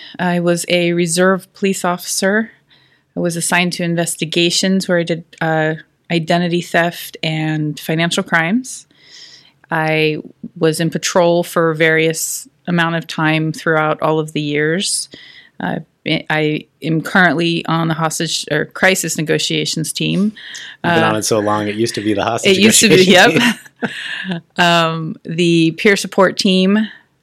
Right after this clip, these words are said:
Speaker 1: I coordinate the chaplain program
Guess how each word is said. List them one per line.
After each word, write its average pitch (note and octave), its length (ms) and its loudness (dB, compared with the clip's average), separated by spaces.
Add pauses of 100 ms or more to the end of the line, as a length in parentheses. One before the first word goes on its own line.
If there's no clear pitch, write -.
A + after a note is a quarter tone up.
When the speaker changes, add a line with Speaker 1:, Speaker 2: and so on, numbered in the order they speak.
(120)
Speaker 1:
I D#3+ 480 -2
coordinate F3 400 0
the E3 80 -6 (200)
chaplain F3+ 500 -2
program E3+ 800 0